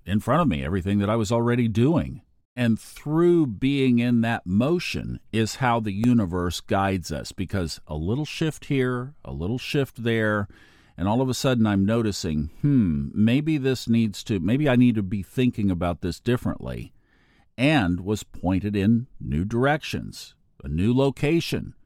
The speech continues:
and even a transformational new beginning. But all of that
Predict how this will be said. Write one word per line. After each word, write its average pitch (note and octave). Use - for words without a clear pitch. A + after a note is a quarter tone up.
and G#2
even B2
a A2+
transformational A#2
new G2
beginning. F2+
But A2+
all E3
of G#2+
that E2+